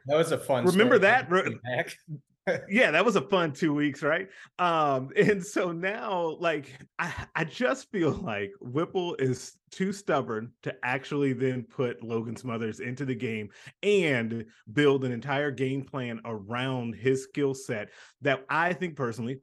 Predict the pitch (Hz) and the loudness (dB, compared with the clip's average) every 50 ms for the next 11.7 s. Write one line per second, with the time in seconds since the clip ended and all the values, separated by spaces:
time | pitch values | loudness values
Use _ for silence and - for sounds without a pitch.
0 | - 104 123 135 160 160 151 156 165 - - 160 - 185 175 175 196 202 - - | -8 -4 -2 0 0 2 0 0 -2 -4 -6 -6 -4 -4 -4 -4 -6 -10 -8 -6
1 | 139 135 143 156 151 143 139 139 135 - 123 123 - - 147 143 147 143 139 131 | -4 0 2 2 2 2 0 -2 -4 -4 -6 -6 -6 -2 -2 0 2 4 2 2
2 | 131 131 143 185 196 196 190 151 143 131 - _ - 123 139 143 131 127 - - | 2 0 0 0 2 2 0 -2 -4 -10 -18 _ -10 -6 -4 -2 -2 -4 -4 -2
3 | - 135 123 107 107 98 98 110 143 175 185 175 185 185 - - 160 156 160 156 | -2 -2 -2 -4 -8 -8 -6 -4 -4 -4 -2 -2 -4 -4 -4 -6 -6 -6 -4 -4
4 | 135 127 117 120 135 131 135 - 135 120 113 110 101 92 95 117 135 139 127 123 | -4 -4 -2 -4 -4 -6 -6 -8 -8 -8 -6 -8 -8 -6 -4 -4 -4 -2 -4 -6
5 | - - - - - - - _ 117 117 117 113 110 107 104 98 92 127 131 139 | -8 -12 -20 -20 -20 -20 -12 _ -2 0 0 0 0 -2 -4 -4 -2 0 0 2
6 | 160 156 160 - 131 135 139 139 147 143 131 - 151 127 110 - - 160 151 151 | 2 0 0 0 0 0 0 2 0 0 -2 -4 -4 -6 -4 -2 -2 0 0 0
7 | 151 139 - 160 143 143 139 139 139 127 120 117 - 117 104 104 - 139 139 147 | -2 -2 -2 0 0 2 2 2 0 -2 -2 -4 -8 -10 -12 -10 -6 -2 -2 -2
8 | 147 147 143 131 143 135 131 123 127 127 127 120 117 120 113 110 123 135 131 - | -2 -2 -2 0 0 2 2 0 -2 -4 -4 -6 -6 -6 -4 -4 -4 -6 -4 -2
9 | 143 131 131 - - 131 131 131 131 131 131 131 135 139 131 - - 143 123 123 | -2 -2 -2 -2 -4 -2 -2 -2 -2 -2 -2 -2 -4 -4 -8 -6 -4 -2 -2 -2
10 | 127 - 131 127 131 - 131 120 117 117 123 120 - - 123 95 - 104 104 104 | -2 -2 -4 -6 -4 -2 -2 -2 -2 -2 -4 -6 -4 -6 -6 -6 -6 -6 -6 -6
11 | 98 95 104 127 160 165 156 135 120 147 139 135 131 | -6 -8 -6 -6 -6 -6 -6 -6 -4 -2 -2 -2 -4